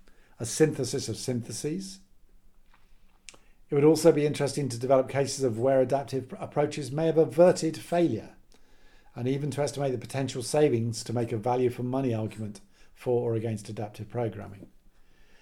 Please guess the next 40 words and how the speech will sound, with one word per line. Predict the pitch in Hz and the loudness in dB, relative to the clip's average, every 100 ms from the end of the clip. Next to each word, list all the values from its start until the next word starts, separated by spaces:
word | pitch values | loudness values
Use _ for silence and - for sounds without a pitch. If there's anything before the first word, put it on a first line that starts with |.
| - - - | -20 -14 -6
We | 127 | -4
could | 131 | 4
benefit | 160 175 175 160 | 6 8 8 6
from | 156 143 | 4 -6
some | 120 156 | -2 2
more | 165 170 | 4 2
self-critical | - 185 185 185 - 220 196 143 | 2 4 4 4 2 2 2 0
accounts | 117 123 127 131 | 0 -2 -4 -4
of | 127 | -6
when, | 107 131 151 151 | -2 0 0 0
where | 135 135 127 | 0 2 0
and | 131 | 2
why | 156 147 127 120 - - - | 4 4 4 -2 -12 -20 -12
adaptive | 131 139 156 - 151 | 0 2 2 0 -2
programs | 147 127 120 117 113 | 2 2 2 0 -2
have | 139 - | -8 -10
failed, | - 208 190 117 87 - - - - - - - - - | -2 2 4 2 0 -14 -20 -20 -20 -20 -20 -20 -20 -10
taking | - 135 131 131 | -2 -2 0 -2
a | |
bit | 113 139 | 0 0
of | 127 | 2
our | 123 | 2
own | 131 127 | 2 2
medicine | 160 180 123 107 | 2 2 2 -2
about | 101 107 | -4 -6
the | 107 | -4
importance | 110 110 139 120 120 104 | -6 -4 -4 -4 -6 -8
of | 110 98 | -10 -6
learning | 117 120 110 101 | 0 0 0 -4
from | 107 104 | -8 -6
failure. | 139 123 104 107 - - - - - - - - - - - | -4 -4 -6 -12 -18 -20 -20 -20 -20 -20 -20 -20 -20 -18 -4
And | 131 | -2
it | |
might | 139 156 | 0 4
also | 165 165 | 4 6
be | 170 143 | 6 6
helpful | 143 120 | 6 2
to | 120 | 2
have | |
a | 139 | 2